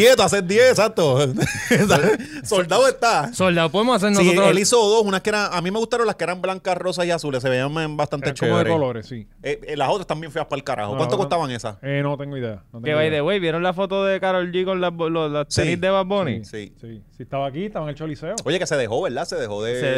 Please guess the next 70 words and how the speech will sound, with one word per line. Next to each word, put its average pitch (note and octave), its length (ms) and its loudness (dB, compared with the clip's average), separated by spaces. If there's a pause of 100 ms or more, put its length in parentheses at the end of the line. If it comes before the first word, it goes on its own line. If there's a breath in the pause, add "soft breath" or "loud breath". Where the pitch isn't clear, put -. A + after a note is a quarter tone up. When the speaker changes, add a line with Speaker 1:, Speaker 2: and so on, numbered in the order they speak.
(100)
Speaker 2:
dejaron. B2 600 -2
Speaker 1:
Sí. G2 220 -16 (420)
Speaker 2:
¿Verdad? C#3+ 300 -2
Speaker 3:
Eh, D3+ 60 2
ya D#3+ 80 4
es F3+ 80 2
real, B3+ 260 2
es C3+ 60 -6
Speaker 2:
Yo B2+ 80 -8
Speaker 3:
real A3+ 320 -2
ya B3 60 2
Speaker 2:
digo, E3+ 100 2
Speaker 3:
que G3 60 -2
Speaker 2:
todo F#3+ 100 2
Speaker 3:
se - 20 -2
Speaker 2:
el D3 80 -4
mundo D#3 220 -2
está - 100 -4
Speaker 1:
Pues D#3 60 0
Speaker 2:
hablando D#3 280 -2
Speaker 1:
sí. - 60 0
Speaker 2:
de D#3+ 80 -4
que D#3 60 -2
se E3 80 -4
dejó. F3+ 260 -4
Speaker 1:
Cabrón, A2 320 -6
yo F3 160 -2
vi B2 140 -6
una B2+ 140 -10
teoría B2+ 180 -4
de B2 100 -6
conspiración C3 460 -6
que C3+ 80 -2
buscaron C3 320 0
hasta C3+ 200 -2
la C3+ 60 0
muchacha D3+ 580 -2
y F#3+ 60 0
Speaker 2:
Déjame C#3+ 160 2
Speaker 1:
todo, G3 100 6
que E3 60 0
está C#3+ 160 -2
con C#3+ 200 -4
Anuel. C#3 280 -2
Speaker 3:
¿Y D#3+ 60 2
ahora D#3 280 2
qué E3+ 60 -4
va F#3 120 0
a - 20 -2
hacer F3+ 160 -6
ese E3 120 -8
muchacho D#3+ 320 -6
con E3 80 -8
ese D3 140 -10
tatuaje D3 280 -6
en C#3 40 -10
la C3+ 60 -6
espalda? A#2 420 -8 (160)
Speaker 2:
Déjame C3 340 -4
chequear D3 300 -2
el C#3+ 60 -4
Molusco C3+ 340 -4
Speaker 1:
Él D3 60 2
no F#3+ 80 2
se G#3 80 2
lo G3+ 60 4
Speaker 2:
T - 20 -
V. F#3+ 60 4
Speaker 1:
había F3 40 0
terminado. D#3 460 -2